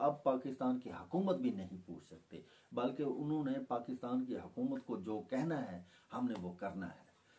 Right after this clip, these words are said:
तो ये रोज़ाना की बुनियाद पर जो बढ़ती हुई महंगाई है, ये आईएमएफ़ के कर्जे हैं। इमरान खान साहब कहते हैं कि हमने बहुत सारे कर्जे उतार दिए हैं और अभी बहुत सारे बाकी हैं,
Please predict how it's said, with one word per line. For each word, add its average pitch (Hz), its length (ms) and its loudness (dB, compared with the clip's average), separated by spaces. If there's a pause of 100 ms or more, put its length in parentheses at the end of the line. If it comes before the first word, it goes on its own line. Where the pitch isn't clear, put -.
(140)
तो 156 120 6
ये 151 220 6
रोज़ाना 123 540 2
की 156 180 0
बुनियाद 107 600 2
पर 131 180 0
जो 117 80 -2 (100)
बढ़ती 156 300 -2
हुई 123 200 -2
महंगाई 95 500 0
है, - 260 -6 (260)
ये 147 400 0
आईएमएफ़ 120 500 0
के 113 80 -8
कर्जे 107 380 -6
हैं। 90 260 -10 (680)
इमरान 127 300 0
खान 147 220 0
साहब - 200 -2
कहते 113 280 -2
हैं 98 280 -8 (220)
कि - 80 -4
हमने 131 320 0 (140)
बहुत - 280 -8
सारे 117 200 -4
कर्जे 123 300 0
उतार 101 420 0
दिए 113 180 -4
हैं 92 260 -6 (200)
और 127 160 2
अभी 131 300 2
बहुत - 300 -2
सारे 104 220 -4 (100)
बाकी - 320 -2
हैं, - 260 -12